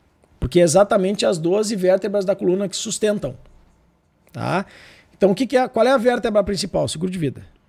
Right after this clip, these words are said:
Quais são as doze vértebras que fazem parte do corpo humano ali? Você tem o consórcio, você tem o carro, você tem o saúde, você tem não sei o quê.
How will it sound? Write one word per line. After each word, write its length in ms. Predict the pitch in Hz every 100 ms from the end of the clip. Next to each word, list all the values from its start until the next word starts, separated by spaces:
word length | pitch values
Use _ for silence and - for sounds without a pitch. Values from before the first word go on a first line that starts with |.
| _ _ _ _ _
Quais 300 | 240 254 254
são 320 | - 269 339 -
as 220 | 233 185
doze 320 | 233 262 233
vértebras 640 | 202 214 220 - 214 220
que 140 | - 208
fazem 360 | 220 202 214
parte 460 | - 220 208 185 196
do 140 | 175
corpo 300 | 160 156 147
humano 340 | 143 131 123 117
ali? 200 | 117 - - - -
Você 160 | - 160
tem 140 | 139
o 60 | 139
consórcio, 580 | 214 208 - 208 185 -
você 60 |
tem 200 | 131 127
o 80 | 143
carro, 360 | 156 156 151 127
você 120 | -
tem 200 | - 117
o 40 | 120
saúde, 520 | 131 127 127 127 127
você 100 | -
tem 180 | - 110
não 80 | 113
sei 140 | 143
o 20 |
quê. 140 | 139